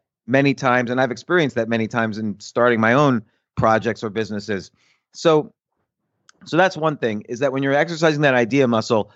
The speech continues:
you'll start to see ways in which you can pursue different interests. The other thing is list, list the things that you loved doing when you were ten, eleven, twelve years old, because those things have aged with you,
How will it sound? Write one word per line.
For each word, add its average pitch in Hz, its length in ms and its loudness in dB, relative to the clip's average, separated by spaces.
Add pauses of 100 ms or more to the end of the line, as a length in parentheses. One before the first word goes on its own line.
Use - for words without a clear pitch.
(160)
you'll 120 100 -2
start 135 320 2
to 131 80 -4
see 160 420 -4
ways 127 420 2
in 120 160 -8
which 120 200 -6
you 123 60 -4
can 113 160 -4
pursue 113 640 0 (260)
different 120 280 -2
interests. 110 400 -2 (280)
The 170 100 2
other 233 140 2
thing 147 200 2
is 127 260 0
list, 180 460 -4 (400)
list 208 320 -2
the 214 80 2
things 165 320 -2
that 143 100 0
you 139 120 0
loved 131 280 2
doing 143 300 0
when 120 140 -4
you 120 80 -4
were 107 120 -2
ten, 135 500 0
eleven, 120 420 0
twelve 127 400 0
years 123 200 -2
old, 110 300 -2 (380)
because 139 480 -4
those 196 420 0
things 131 560 -2 (240)
have 135 220 0 (160)
aged 127 640 0 (420)
with 185 340 -2
you, 113 300 -2